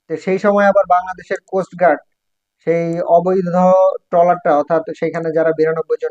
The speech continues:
জেলে ছিলেন, অবৈধভাবে বাংলাদেশের, আহ, সীমানার মধ্যে এসে মাছ ধরতেছিলেন, তাদেরকে আটক করে বাংলাদেশে নিয়ে আসে,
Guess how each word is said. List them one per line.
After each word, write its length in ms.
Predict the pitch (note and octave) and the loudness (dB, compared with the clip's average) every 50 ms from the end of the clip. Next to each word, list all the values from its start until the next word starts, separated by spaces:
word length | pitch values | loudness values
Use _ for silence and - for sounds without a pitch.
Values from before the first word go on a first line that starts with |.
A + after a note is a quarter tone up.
| - - | -6 -4
জেলে 200 | D3+ E3 F#3 F3+ | -4 -4 -4 -4
ছিলেন, 260 | - - D3 C#3 C3 - _ _ _ _ _ _ _ _ _ _ _ | -8 -8 -8 -8 -10 -10 _ _ _ _ _ _ _ _ _ _ _
অবৈধভাবে 580 | - - D#3 E3 F3 E3 E3+ D#3+ E3 E3 F3 E3+ | -8 -6 -6 -4 -4 -2 0 2 2 2 2 2
বাংলাদেশের, 840 | E3+ E3 E3 E3+ - E3+ - - F3 E3 D#3 D#3+ - _ - D3 | 0 -2 -4 -4 -10 -12 -10 -4 -2 -2 -4 -4 -8 _ -8 -6
আহ, 140 | D3 C#3 C#3+ C#3+ | -6 -4 -6 -6
সীমানার 380 | - E3+ E3+ E3+ E3 E3+ E3 | -8 -8 -6 -4 -4 -4 -2
মধ্যে 320 | D#3+ D#3+ D#3 D3+ D#3+ D#3+ D#3+ | -2 -4 -2 2 2 2 2
এসে 260 | D#3 - E3 D#3+ D3+ | 2 2 0 -2 -2
মাছ 240 | D3 D3+ D#3 D#3 D#3 _ - | -2 -4 -4 -4 -4 _ -6
ধরতেছিলেন, 460 | D#3 - - F3+ D#3+ - D3+ C#3+ C#3+ - _ _ _ _ _ _ _ _ _ _ _ - | -6 -6 -6 -8 -8 -6 -6 -6 -6 -10 _ _ _ _ _ _ _ _ _ _ _ -8
তাদেরকে 380 | E3 D#3+ E3+ F#3+ G3 F#3+ F#3+ G3 | -4 -4 -2 -2 -2 0 0 0
আটক 340 | E3+ E3+ F3+ - G3 F3+ - _ - | 0 0 0 -2 -4 -6 -6 _ -2
করে 360 | G#3+ A3 B3 A3 F#3 D#3 C#3+ - - _ _ _ - | 0 2 2 2 2 0 -2 -4 -10 _ _ _ -10
বাংলাদেশে 500 | D#3 D#3 D#3+ D#3 D#3 D3+ D#3 D3+ F3 D#3+ | -8 -6 -4 -4 -2 -4 -4 -2 -2 -4
নিয়ে 180 | D3+ D3+ E3 E3 | -4 -4 -4 -4
আসে, 260 | D3+ C3+ - - - | -4 -4 -8 -14 -20